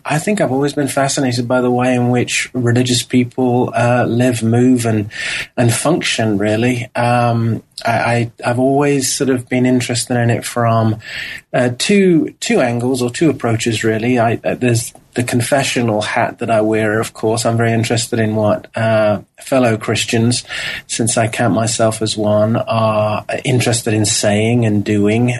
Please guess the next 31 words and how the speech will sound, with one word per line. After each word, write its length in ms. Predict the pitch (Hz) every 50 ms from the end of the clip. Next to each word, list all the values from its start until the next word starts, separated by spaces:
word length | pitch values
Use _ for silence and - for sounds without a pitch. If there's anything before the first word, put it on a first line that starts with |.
| - -
um, 500 | 117 117 113 110 107 107 107 107 92 -
both 580 | - 117 113 110 104 - - - - - - _
positive 420 | - 117 113 110 101 - 113 107
and 160 | 107 104 104 104
negative. 540 | 101 101 101 104 101 - 110 110 113 117 - - - - - - - - - _
Um, 640 | - 117 113 113 113 113 110 110 107 107 107 - - - - -
I, 220 | - - - - 110
I'm 180 | - 110 110
very 160 | 110 120 117 117
much 180 | 117 113 -
invested 680 | 110 107 104 101 113 110 104 - - - 117 110 101 -
in 400 | - - 113 110 110 107 107 104
the 100 | 107 101
confessional 580 | - - 107 - - 107 98 - - 110 107
side 300 | 104 - 110 104 107 110
and 100 | 113 107
the 60 | 107 104
doctrinal 540 | 101 107 98 - - - 113 104 104 101
side, 340 | 98 - - 104 101 104 104
but 80 | 107 -
there's 180 | 127 135 131
also 260 | 156 185 175 - 127 120
a 40 |
very 180 | 113 123 123 123
strong 800 | - - - - - - 120 120 123 127 127 123 120 113 110 110
part 320 | - - 101 104 104 -
of 120 | 113 104
me 220 | 113 113 110 104 110
that 120 | 110 107 101
is 140 | 104 104
interested 680 | 110 107 104 98 - 107 98 - - - 120 117 101 -